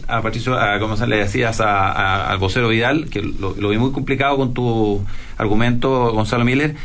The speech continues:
cuando tú le dijiste, "Si aquí el problema es que ustedes se unieron, pero nunca tuvieron un objetivo, una unidad de principio, un factor de, eh, común denominador, un norte magnético".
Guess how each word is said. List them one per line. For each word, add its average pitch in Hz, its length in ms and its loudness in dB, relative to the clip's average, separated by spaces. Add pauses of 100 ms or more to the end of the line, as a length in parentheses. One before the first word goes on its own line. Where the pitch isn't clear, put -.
(160)
cuando 120 220 0
tú 139 40 2
le 143 60 2
dijiste, 147 240 -2
"Si 131 80 0
aquí 123 120 0
el 151 60 -2
problema 151 280 0
es - 20 0
que 135 60 0
ustedes 147 220 -2
se 151 80 0
unieron, 170 360 0
pero 123 140 2
nunca - 240 8
tuvieron 156 280 4
un 131 220 0
objetivo, 135 800 -2
una 123 260 0
unidad 123 260 2
de 131 40 -2
principio, 117 540 0
un 123 340 0 (300)
factor 139 400 6
de, 135 340 2
eh, 110 400 2
común 135 300 2
denominador, 127 520 2
un 120 120 2
norte 127 240 -2
magnético". 110 580 0